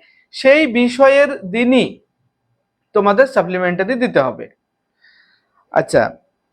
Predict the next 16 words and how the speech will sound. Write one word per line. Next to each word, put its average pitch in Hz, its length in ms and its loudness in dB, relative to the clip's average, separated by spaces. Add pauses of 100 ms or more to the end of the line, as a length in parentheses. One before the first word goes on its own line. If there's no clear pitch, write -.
(140)
এরপরে, 240 680 2
আহ, 170 400 4
বলবো 202 360 4
সাপ্লিমেন্টারি 262 880 0
পরীক্ষার 247 500 0
প্রশ্ন 247 440 -2
কি 254 200 -2
একই 220 240 0
থাকবে 247 360 0
না 220 100 -2
আলাদা 208 400 2
হবে? 190 340 -4 (260)
এটা 233 160 0
একটা 254 200 0
হাস্যকর 220 540 -2
প্রশ্ন, 208 500 -6